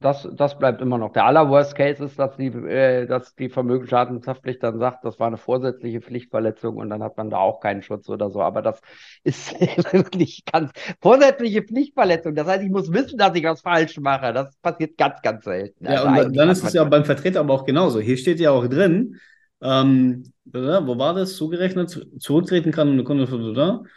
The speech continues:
Speaker 2: Sofern dieser nicht vorsätzlich dem Kunden einen Schaden zugefügt hat. Also das ist ja der zweite Satz in dieser ganzen
Speaker 1: Genau,
Speaker 2: Folie.
Speaker 1: der zweite Satz ist wieder, da kommen wir wieder zum gleichen Thema, was wir die ganze Zeit schon haben, dass es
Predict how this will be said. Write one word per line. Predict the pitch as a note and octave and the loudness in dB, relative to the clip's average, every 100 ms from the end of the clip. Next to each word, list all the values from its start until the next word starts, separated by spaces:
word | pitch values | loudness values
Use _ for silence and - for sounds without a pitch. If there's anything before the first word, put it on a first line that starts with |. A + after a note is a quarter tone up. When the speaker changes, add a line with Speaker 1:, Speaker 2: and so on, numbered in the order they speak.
| _ | _
Speaker 2:
Sofern | - C3+ - G3 F#3 | -4 0 4 6 6
dieser | F3 D#3+ | 6 6
nicht | E3+ - | 4 4
vorsätzlich | E3 E3 F3 E3+ D#3+ | 4 6 2 2 2
dem | C#3+ | 0
Kunden | - F3+ | 2 0
einen | B2+ C3+ | 2 0
Schaden | A#2 E3 D3+ | 0 -2 -2
zugefügt | A#2+ A#2+ A#2 A2 G#2+ | -4 -6 -8 -10 -10
hat. | - | -6
Also | A2 A#2 | -4 -2
das | C3 | 0
ist | D3 | 2
ja | |
der | C3 A#2 | 2 2
zweite | D3+ D3+ A#2+ | 2 0 0
Satz | A2 A2+ | -2 -4
in | |
dieser | A2+ A2 | -4 -2
ganzen | A2+ A2 | -2 -2
Speaker 1:
Genau, | D#3 G#3 F#3 | 4 6 8
Speaker 2:
Folie. | |
Speaker 1:
der | F3+ F3+ | 6 4
zweite | D#3+ G#3+ C#4 A3+ | 2 2 0 2
Satz | A#3+ A#3 | 2 0
ist | G#3 - | -6 -10
wieder, | G3 F#3+ F#3+ | -6 0 2
da | F3 E3 | 2 0
kommen | F#3 F3 | 0 0
wir | E3+ | 2
wieder | E3 | 0
zum | E3 D3 | 0 -6
gleichen | C3+ C3 G3 G3 | 2 2 2 0
Thema, | F#3 E3+ F3 E3+ E3 D3 - | -2 0 2 2 2 0 -4
was | D3 | -4
wir | D#3 | -2
die | C#3 C3+ | -4 -2
ganze | C#3+ C#3 | -4 0
Zeit | C#3 D3+ | 0 2
schon | D#3+ C#3 | -2 2
haben, | C#3 C#3+ | 2 2
dass | C3+ C3+ | 0 -2
es | C#3 - _ | -6 -10 _